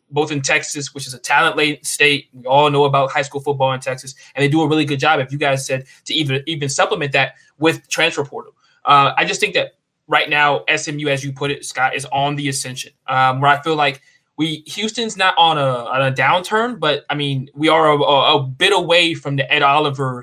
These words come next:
Houston team, you know, that, that w-, was running buckshot through the conference for, I think, two to three years. So we're a little bit away from that,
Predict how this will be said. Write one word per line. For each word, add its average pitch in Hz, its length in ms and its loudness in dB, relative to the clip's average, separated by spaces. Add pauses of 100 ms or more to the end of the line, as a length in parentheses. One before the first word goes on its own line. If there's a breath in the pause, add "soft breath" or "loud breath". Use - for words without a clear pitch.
Houston 151 340 -8
team, 131 240 -14 (360 soft breath)
you 143 100 2
know, 131 260 2
that, 123 220 -2
that 131 300 -4 (180)
w-, 139 260 -6
was 131 280 -4
running 143 260 2
buckshot 139 480 -2
through 143 80 -6
the 135 60 -6
conference 135 440 -2
for, 127 200 -8
I 123 40 -8
think, 127 220 -14
two 139 160 -6
to 131 80 -6
three 123 220 -14
years. 107 180 -14
So - 140 -4 (300 loud breath)
we're 208 220 6
a 202 40 4
little 208 200 6
bit 208 120 4
away 190 240 0
from 180 220 -8
that, 156 240 0